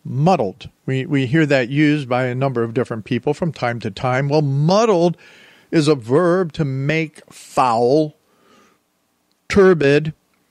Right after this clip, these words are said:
or muddy in the case of water. But th-, the definition that I want to apply, especially in the Christian context for our present time,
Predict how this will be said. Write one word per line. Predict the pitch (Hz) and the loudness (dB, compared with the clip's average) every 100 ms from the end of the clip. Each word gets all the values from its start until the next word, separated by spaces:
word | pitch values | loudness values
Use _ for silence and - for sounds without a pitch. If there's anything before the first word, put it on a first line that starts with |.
| _ _ - | _ _ -2
or | 139 | 0
muddy | 139 143 175 165 127 113 101 _ _ _ - | 0 0 0 0 -2 -6 -12 _ _ _ -4
in | 143 | -2
the | |
case | 139 156 127 - | -2 -2 -2 -2
of | 113 | -4
water. | 123 185 139 85 95 _ _ - _ _ | 0 2 2 -4 -14 _ _ -20 _ _
But | 156 - _ - | -6 -6 _ -12
th-, | 151 - | -12 -12
the | 175 160 | -8 -6
definition | 143 220 180 190 - 165 | -2 -4 -2 -6 -4 -4
that | 143 | 0
I | 156 | 0
want | 185 143 | 0 0
to | 135 120 | 0 -2
apply, | 117 - 131 113 113 131 127 _ _ _ | -2 -2 0 2 0 -2 -6 _ _ _
especially | 139 - 175 - 143 135 | -6 -2 -2 -2 -6 -4
in | 135 127 | -4 -4
the | |
Christian | 117 196 - 135 | -4 -4 -4 -10
context | - 131 123 - 123 - - | -4 -4 -4 -4 -4 -4 -4
for | 131 120 - | -2 -2 -2
our | 127 120 | -2 -2
present | - 156 135 120 - | -2 -4 -2 -10 -12
time, | - 180 139 127 135 | -6 -4 -2 -4 -4